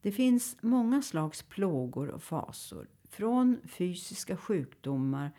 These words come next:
till tortyr och förlust av kärlek. Och mellan dessa många fruktansvärda händelser finns det meningslösa livet, lika plågsamt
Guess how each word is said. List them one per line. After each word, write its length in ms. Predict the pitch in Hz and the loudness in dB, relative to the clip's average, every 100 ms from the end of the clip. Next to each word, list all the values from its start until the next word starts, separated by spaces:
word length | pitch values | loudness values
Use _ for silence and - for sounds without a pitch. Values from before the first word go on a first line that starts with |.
| - _ _ | -20 _ _
till 240 | - 160 | -2 -2
tortyr 840 | 147 - 202 202 147 156 156 135 - | -2 -6 -6 -2 -2 0 0 -2 -2
och 200 | - 151 | -8 -4
förlust 580 | 165 139 139 - - | -2 -2 -2 -6 -10
av 80 | 123 | -8
kärlek. 800 | 143 180 135 - - - - - _ - - _ _ | -6 -4 -4 -6 -8 -10 -12 -18 _ -20 -20 _ _
Och 120 | 180 | 0
mellan 520 | 202 233 220 240 254 | 4 4 2 4 4
dessa 280 | 226 180 180 | 2 0 0
många 380 | 175 175 139 139 | 2 2 2 -2
fruktansvärda 880 | - 170 - - 139 - 120 127 135 | -4 -6 -6 -4 -4 -2 -4 -2 -4
händelser 840 | 143 147 131 - - - - 151 - _ _ | -4 -4 -4 -6 -10 -10 -10 -10 -14 _ _
finns 400 | 233 214 202 - | -2 0 -2 -4
det 160 | 190 | -2
meningslösa 1000 | 190 208 190 139 143 - 143 151 156 - | 2 2 0 0 -2 -4 -2 -2 -2 -4
livet, 800 | 165 151 160 185 - - - - _ | -4 -2 -4 -6 -8 -12 -16 -20 _
lika 280 | 190 208 202 | -4 -2 -4
plågsamt 760 | 202 254 185 135 - 160 165 | -2 0 0 0 -4 -4 -4